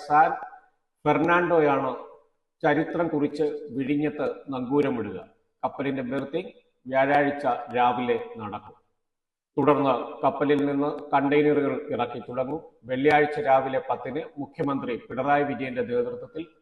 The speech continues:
കപ്പലിന് വമ്പൻ സ്വീകരണം നൽകും. ഇന്ത്യൻ ക്രിക്കറ്റ് ടീം പരിശീലകനായി മുൻ താരം ഗൗതം ഗംഭീറിനെ ബി സി സി ഐ നിയമിച്ചു.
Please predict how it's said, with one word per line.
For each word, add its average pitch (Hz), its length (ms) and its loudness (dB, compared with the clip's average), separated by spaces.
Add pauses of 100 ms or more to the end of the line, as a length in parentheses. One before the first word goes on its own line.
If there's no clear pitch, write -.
കപ്പലിന് 120 520 -6 (180)
വമ്പൻ 120 400 -2
സ്വീകരണം 120 640 -4 (120)
നൽകും. 101 300 -4 (1000)
ഇന്ത്യൻ 202 380 6 (220)
ക്രിക്കറ്റ് 208 420 -2
ടീം 208 280 -4
പരിശീലകനായി 160 1040 0
മുൻ 151 320 0
താരം 156 400 2
ഗൗതം 170 560 2
ഗംഭീറിനെ 147 600 2 (720)
ബി 143 140 2
സി 170 200 -4
സി - 180 -4
ഐ 147 180 6 (180)
നിയമിച്ചു. 127 500 -6